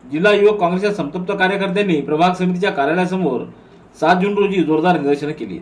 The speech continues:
जिल्हा युवक काँग्रेसचे अध्यक्ष अमोल जाधव यांच्यासह या निदर्शनामध्ये प्रवक्ते सुहास पंडित, दिगंबर खरवडे, वैजनाथ देवकते, राम पुरे, फहीम शेख, अमित वाटरा, प्रथमेश ठाकूर, गजानन कुरकुटे, राज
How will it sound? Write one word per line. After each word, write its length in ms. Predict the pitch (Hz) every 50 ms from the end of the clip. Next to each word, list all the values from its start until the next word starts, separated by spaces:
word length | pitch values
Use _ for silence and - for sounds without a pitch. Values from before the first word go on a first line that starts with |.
| - - - - - - - - - - - - - - - 139
जिल्हा 200 | 160 175 214 226
युवक 200 | 226 233 226 -
काँग्रेसचे 300 | 208 202 214 214 208 233
अध्यक्ष 320 | 220 190 185 208 208 208
अमोल 300 | 226 - 165 180 202 208
जाधव 260 | 196 202 202 208 214 190
यांच्यासह 520 | 185 185 196 202 196 196 208 196 165 170
या 100 | 185 190
निदर्शनामध्ये 920 | 190 185 180 170 170 190 180 180 202 196 196 196 196 180 147 127 117 113 - - - - - - - - - -
प्रवक्ते 360 | 165 180 196 196 196 226 226
सुहास 340 | - - 160 160 190 196 -
पंडित, 380 | - 185 185 185 170 139 123 - - - - - 123
दिगंबर 320 | 135 147 170 180 196 202 185 -
खरवडे, 420 | 165 175 180 165 135 120 107 92 - - - - - - - - - - - - - - -
वैजनाथ 440 | - 135 139 151 170 190 208 208
देवकते, 600 | 196 160 160 160 160 165 202 202 165 139 131 123
राम 360 | - 113 131 147 170 196 190 175
पुरे, 300 | 175 180 165 151 127 120 131
फहीम 240 | 139 156 185 208 202
शेख, 280 | - 180 160 135 120 - - - -
अमित 220 | 127 143 175 208 202
वाटरा, 400 | 165 170 180 - 180 170 156 131
प्रथमेश 400 | - 131 135 139 175 185 208 202 - -
ठाकूर, 360 | - - - 175 135 117 - - - - - - - - - -
गजानन 340 | 123 131 151 170 196 214 202
कुरकुटे, 480 | 175 160 156 - 185 180 175 156 131 123
राज 280 | 127 131 156 175 175